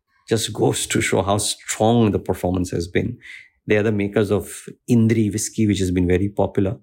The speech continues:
Watch out for this one in the session today. Star Cement, another good set of numbers. Revenues up five percent, almost in line with estimates, but ebitda beat estimates, margins ahead of estimates, and pat as a result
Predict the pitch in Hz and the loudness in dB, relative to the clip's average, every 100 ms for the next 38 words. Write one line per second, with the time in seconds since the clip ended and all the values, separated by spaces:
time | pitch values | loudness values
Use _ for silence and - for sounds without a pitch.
0 | _ - 92 - 95 - 90 85 - 90 | _ -6 -4 0 -2 0 -2 -2 -2 -2
1 | 90 - - - - - - - - 113 | -4 -6 -6 -8 -10 -12 -14 -10 -4 0
2 | 123 - 104 107 92 - 110 107 110 110 | 0 0 0 0 -2 -2 0 2 2 0
3 | 110 101 92 87 87 90 87 85 92 104 | 0 -2 -2 -2 2 2 2 2 4 4
4 | 104 98 95 - - 98 95 - 104 - | 4 2 0 -6 -4 -2 -2 -4 -6 -2
5 | 95 90 95 98 104 104 101 95 92 92 | -2 0 0 2 2 2 0 2 0 0
6 | 90 98 - 98 98 - - - _ 180 | -2 -4 0 0 -2 -10 -20 -20 _ 0
7 | 202 127 127 110 82 107 101 - - 95 | 2 0 0 -2 2 2 2 -2 -2 0
8 | 90 - 92 101 101 110 101 98 98 90 | 0 -2 0 2 2 0 2 2 2 2
9 | 87 - 90 87 - 87 87 _ 98 101 | -2 -2 -4 -4 -6 -8 -8 _ -4 -4
10 | 101 98 95 87 98 92 | -4 -2 -2 0 0 -2